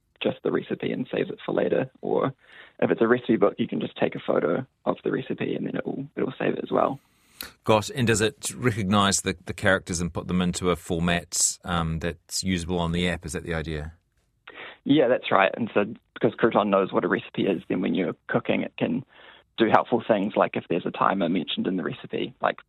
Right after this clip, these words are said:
Speaker 1: bake the cookies for ten minutes, you can just tap on the ten minutes in the recipe and it'll start the timer.
Speaker 2: Gosh. Um, did it take much work to build the app?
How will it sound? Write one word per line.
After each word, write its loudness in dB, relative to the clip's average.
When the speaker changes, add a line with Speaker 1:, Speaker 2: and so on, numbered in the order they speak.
Speaker 1:
bake -2
the -8
cookies -4
for -10
ten -2
minutes, -2
you -12
can -6
just -10
tap -2
on 0
the -2
ten 0
minutes 2
in 0
the 0
recipe -4
and -2
it'll -6
start -2
the -6
timer. 0
Speaker 2:
Gosh. 2
Um, 4
did 2
it -4
take 2
much 0
work 4
to -14
build 2
the 4
app? 2